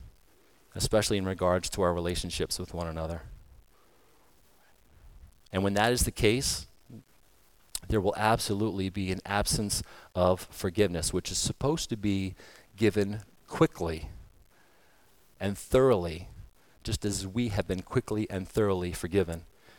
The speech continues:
in the Lord Jesus Christ. But I'm not sure we always get that right. The way the Greek word, uh, forgive is used here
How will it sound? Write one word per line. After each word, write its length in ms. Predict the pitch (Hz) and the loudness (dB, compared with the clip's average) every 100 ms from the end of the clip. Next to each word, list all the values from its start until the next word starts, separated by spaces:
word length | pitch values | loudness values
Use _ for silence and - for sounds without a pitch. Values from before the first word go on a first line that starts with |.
| - | -14
in 100 | - | -6
the 80 | 92 | -4
Lord 220 | 92 95 | -2 -4
Jesus 380 | 92 92 87 82 | -4 -6 -4 -4
Christ. 480 | - 95 80 - - - - - - _ _ _ _ _ _ _ _ _ - - - - - - - _ | 2 2 2 -2 -6 -10 -12 -16 -18 _ _ _ _ _ _ _ _ _ -20 -20 -20 -20 -20 -20 -20 _
But 120 | - 98 | -6 -4
I'm 100 | 107 | -4
not 140 | 113 | -4
sure 160 | - 113 | -2 0
we 120 | 101 | 2
always 220 | 95 92 | 2 0
get 180 | - - | -4 -4
that 180 | 92 92 | -4 -2
right. 240 | 90 76 - - - - - - - _ _ _ _ _ _ _ _ - - - - - - - - - _ - - _ _ _ _ _ _ _ - - _ _ - | -4 -4 -10 -20 -20 -20 -20 -20 -20 _ _ _ _ _ _ _ _ -20 -16 -14 -14 -14 -14 -16 -18 -20 _ -20 -20 _ _ _ _ _ _ _ -20 -20 _ _ 6
The 80 | |
way 160 | 123 135 | 10 10
the 100 | 131 | 10
Greek 320 | 123 139 135 | 6 6 6
word, 500 | 117 123 123 123 117 - | 8 10 10 8 0 -2
uh, 220 | 110 107 | -2 0
forgive 720 | - 120 104 127 131 110 98 | 2 2 6 8 10 10 6
is 260 | 113 107 98 | 2 2 2
used 280 | 107 101 | 0 0
here 380 | - 104 95 95 | 2 4 4 0